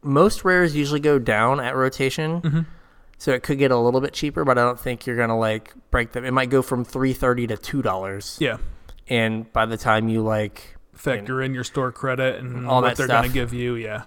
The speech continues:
Speaker 1: Yeah, it's probably just worth keeping it.
Speaker 2: Yep, I agree. Uh, sees some play in Modern, sees some play in Pioneer.
Speaker 1: So I'll play in Legacy briefly.
Speaker 2: Yep. It's just useful enough to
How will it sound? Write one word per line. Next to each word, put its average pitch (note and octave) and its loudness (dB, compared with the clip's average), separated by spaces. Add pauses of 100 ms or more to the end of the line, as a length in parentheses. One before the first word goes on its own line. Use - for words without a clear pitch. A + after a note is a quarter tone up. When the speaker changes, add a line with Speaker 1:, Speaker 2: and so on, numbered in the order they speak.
(220)
Speaker 1:
Yeah, B2 2
it's A2+ -2
probably C#3 6
just C3 -2
worth B2 0
keeping A#2+ -2
it. C#3 -4 (140)
Speaker 2:
Yep, F3+ -2
I C#3 -2
agree. B2+ -4 (400)
Uh, C3 2
sees D3 0
some C#3+ -2
play C#3 -2
in C#3 -2
Modern, C#3 0
sees B2+ -6
some B2+ -6
play C3 -6
in B2 -10
Pioneer. B2+ -6 (220)
Speaker 1:
So - 0
I'll A#2 2
play C3+ 4
in B2+ 4
Legacy B2 2
briefly. C3+ 0 (140)
Speaker 2:
Yep. C3 -2 (280)
It's C3+ 0
just D#3 4
useful D3+ 2
enough C3 -2
to B2+ -4